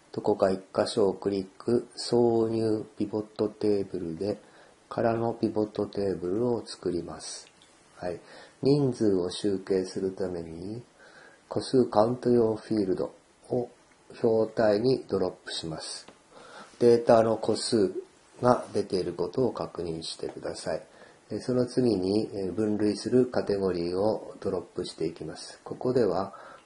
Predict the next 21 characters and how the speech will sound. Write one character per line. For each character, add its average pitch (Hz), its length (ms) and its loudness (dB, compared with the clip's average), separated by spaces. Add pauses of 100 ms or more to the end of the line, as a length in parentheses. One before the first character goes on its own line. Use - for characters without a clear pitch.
ま 95 140 -4
ず 92 140 -4
暮 104 200 -2
ら 117 140 0
し - 120 -12
方 120 360 0
と 131 460 0 (500)
寝 107 160 0
る 117 340 2
時 - 140 -8
刻 92 400 -4 (1040)
の 135 80 -4
関 85 340 -2
係 98 220 0
を 123 120 2
見 98 120 -2
て 82 160 -4
い 78 60 -4
き - 100 -18
ま 73 140 -12
す。 - 240 -18